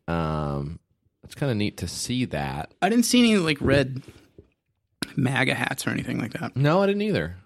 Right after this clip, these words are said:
Speaker 1: I s-, actually, what I did see, I was very surprised by
Speaker 2: <clears throat>
Speaker 1: this.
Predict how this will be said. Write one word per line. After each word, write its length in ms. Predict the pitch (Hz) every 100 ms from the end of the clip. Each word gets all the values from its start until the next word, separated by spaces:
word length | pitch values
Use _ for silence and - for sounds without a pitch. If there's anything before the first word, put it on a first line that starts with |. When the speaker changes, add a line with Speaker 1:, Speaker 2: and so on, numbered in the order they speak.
| -
Speaker 1:
I 80 | 113
s-, 140 | -
actually, 360 | 104 98 98 170
what 140 | 127
I 40 | 110
did 160 | 127
see, 140 | - 98
I 60 |
was 100 | 87
very 180 | 90 117
surprised 400 | 139 - 143 -
by 80 | -
Speaker 2:
<clears throat> 60 |
Speaker 1:
this. 180 | 82 85